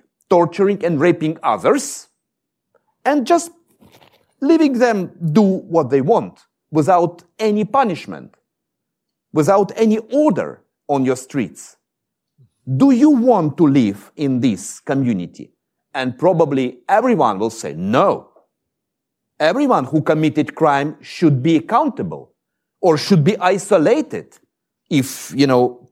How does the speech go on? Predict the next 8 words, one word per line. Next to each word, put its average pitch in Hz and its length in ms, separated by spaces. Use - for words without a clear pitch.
these 127 280
crimes 131 480
are 127 320
very 135 460
severe 135 720
and 131 200
atrocious. - 760
Because 165 400